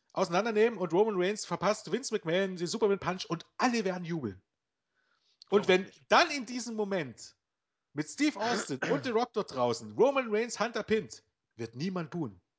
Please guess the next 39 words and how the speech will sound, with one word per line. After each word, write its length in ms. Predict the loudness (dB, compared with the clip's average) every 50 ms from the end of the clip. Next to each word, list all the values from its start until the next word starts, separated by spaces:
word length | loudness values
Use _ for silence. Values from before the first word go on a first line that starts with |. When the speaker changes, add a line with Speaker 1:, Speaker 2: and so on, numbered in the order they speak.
| _ _ _ _ _ _ _ _ _ _ _ _ -14
Speaker 2:
Na, 100 | -14 -12
schauen 240 | -8 -8 -8 -8
wir 80 | -8 -10
mal. 160 | -12 -14 -18 -18 -20 _ _ _ _ _ _ _ _ _ _ _ _ _ _ _ _ -12
Speaker 1:
Das 160 | -8 -4 0
haben 220 | 0 0 0 -2 -6
sie 80 | -8 -8
nämlich 200 | -8 -8 -6 -6
auch 140 | -4 -4
in 80 | -6 -8
Philadelphia 500 | -6 -6 -6 -4 -2 -2 -4 -4 -4 -8
nicht 140 | -10 -10 -10
gemacht. 280 | -10 -10 -10 -8 -4 -4
Das 160 | -4 -4 -4
ist 160 | -8 -8 -8 -8
das 140 | -8 -8
Zauberkunst. 680 | -4 -4 -2 -2 -2 0 -2 -4 -4 -4 -8 -10 -12 -14 _ _ _ _ _ _ -4
Äh, 120 | -4 -4
d-, 140 | -4 -4 -4
das, 260 | -2 -2 -2 -2 -6
d-, 120 | -8 -8 -10
d-, 220 | -8 -8 -10 -10
d-, 220 | -10 -12 -12 -14 -14
d-, 220 | -14 -16 -18 -16
das 280 | -14 -12 -10 -10 -12 -12 -14 -20 _ _
Kunststück, 600 | 0 2 2 2 0 -4 -6 -6 -10 -18 -16 -16
Zauberkunst, 600 | -12 -12 -12 -12 -14 -16 -16 -16 -14 -14 -16 -14
äh, 180 | -16 -16 -16 -18 _ _ _ _ _ -14
das 180 | -12 -10 -6
Kunststück 340 | -2 -2 -2 -2 -4 -10 -10
an 80 | -10 -12
der 80 | -12
ganzen 200 | -14 -14 -14 -14
Sache. 200 | -14 -14 -14 -14
Und 100 | -12 -8 -6
das 100 | -6 -6
ist 120 | -6 -6
nicht 140 | -6 -6 -8
unmöglich. 540 | -8 -6 -4 -4 -4 -6 -8 -14 -16 -18